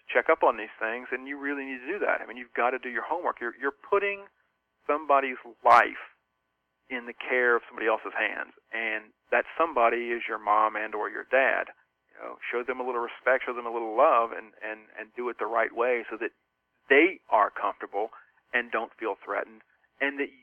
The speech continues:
you feel comfortable knowing that your parent is not going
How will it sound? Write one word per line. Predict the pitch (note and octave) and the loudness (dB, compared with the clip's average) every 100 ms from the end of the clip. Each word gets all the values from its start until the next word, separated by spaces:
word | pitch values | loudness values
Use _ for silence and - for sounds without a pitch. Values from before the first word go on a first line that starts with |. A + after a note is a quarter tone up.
| - | -8
you | D#3+ G3 | -6 -6
feel | - A2+ | -4 -4
comfortable | - A2 A2 A2+ B2 B2 - - _ _ _ - | -2 -4 -4 -6 -4 -4 -8 -20 _ _ _ 0
knowing | C#3 C3 B2 A#2+ | 2 2 -4 -4
that | A#2 A2 | -2 0
your | A#2 A#2 | -2 -8
parent | - B2+ B2 A2+ A2+ | -6 -4 -2 -2 -4
is | - A#2+ A2+ | -10 -12 -10
not | A2+ A2+ - | 0 0 0
going | A#2 A2+ A2+ | -6 -10 -10